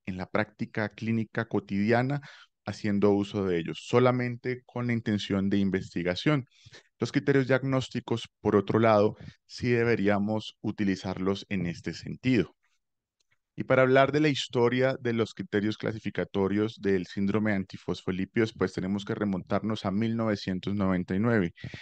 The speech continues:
en Sapporo. Sapporo es una ciudad que queda al norte de Japón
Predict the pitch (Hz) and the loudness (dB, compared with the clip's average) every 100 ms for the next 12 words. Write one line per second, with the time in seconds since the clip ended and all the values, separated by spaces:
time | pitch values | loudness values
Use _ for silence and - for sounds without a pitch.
0 | - - 98 98 - - 98 85 78 - | -20 -6 -4 -4 -4 2 6 6 2 -10
1 | _ _ 101 98 131 131 131 123 123 123 | _ _ -8 4 6 8 8 4 -2 -4
2 | 120 120 113 113 - 92 - 92 98 101 | -2 2 4 4 2 -6 -2 0 2 2
3 | 101 104 104 104 104 98 104 - 135 127 | 2 2 2 0 -2 0 -2 4 6 6
4 | 127 | -4